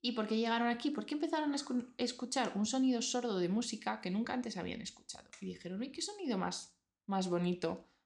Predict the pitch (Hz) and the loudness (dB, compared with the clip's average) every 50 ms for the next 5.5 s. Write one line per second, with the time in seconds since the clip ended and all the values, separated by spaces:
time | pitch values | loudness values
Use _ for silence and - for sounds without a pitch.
0 | _ - 233 240 240 - 190 175 170 170 170 165 175 214 269 294 466 403 339 - | _ 0 0 2 2 2 0 2 2 2 2 2 2 2 2 2 2 0 0 0
1 | 220 - - 196 - - 175 180 180 165 165 - - 175 - 277 269 - 190 160 | -2 -4 -4 -4 -2 -2 -2 0 0 -2 -2 -2 -4 -6 -4 -4 -4 -2 -2 0
2 | - - - - - _ _ _ _ - - - - - - - - - - - | -2 -2 -4 -6 -14 _ _ _ _ -20 -20 -20 -20 -20 -20 -20 -20 -20 -20 -20
3 | _ _ - 269 277 277 - 320 302 302 - 349 349 349 311 254 220 196 196 190 | _ _ -4 -2 -2 0 2 0 0 2 2 2 2 4 4 2 2 2 2 2
4 | 185 190 185 226 254 269 262 254 262 262 262 - 190 175 165 160 165 165 170 185 | 2 2 2 2 2 4 4 4 2 2 0 -2 -2 0 0 0 -2 -2 -4 -4
5 | - 226 220 220 196 170 151 151 135 - | -4 -4 -6 -4 -4 -6 -6 -8 -12 -16